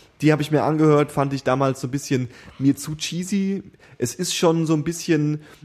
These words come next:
äh, Radio-Rap mit viel Gesinge und viel irgendwas. Ähm, dann hab ich mir die neueste Platte irgendwie ange-, angehört, weil ich das Video gesehen hab von der aktuellen Single, äh, dreitausendfünf, glaub ich, heißt's. Oder dreitausendfünfzehn, ich weiß gar nicht genau. Ähm,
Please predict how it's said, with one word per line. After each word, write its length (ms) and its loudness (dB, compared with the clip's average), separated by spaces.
äh, 120 0
Radio-Rap 1300 2
mit 160 -6
viel 160 -8
Gesinge 680 0
und 220 -8
viel 200 -4
irgendwas. 580 0
Ähm, 460 2
dann 80 0
hab 80 2
ich 120 0
mir 100 2
die 60 0
neueste 340 0
Platte 500 0
irgendwie 260 -2
ange-, 380 -4
angehört, 380 0
weil 80 4
ich 60 -2
das 200 -8
Video 320 2
gesehen 300 -2
hab 120 -2
von 120 -2
der 80 -2
aktuellen 340 -4
Single, 360 2
äh, 320 2
dreitausendfünf, 1300 -2
glaub 180 -2
ich, 140 -6
heißt's. 260 -4
Oder 160 2
dreitausendfünfzehn, 640 -4
ich 120 -12
weiß 100 -12
gar 100 -12
nicht 100 -14
genau. 180 -12
Ähm, 420 0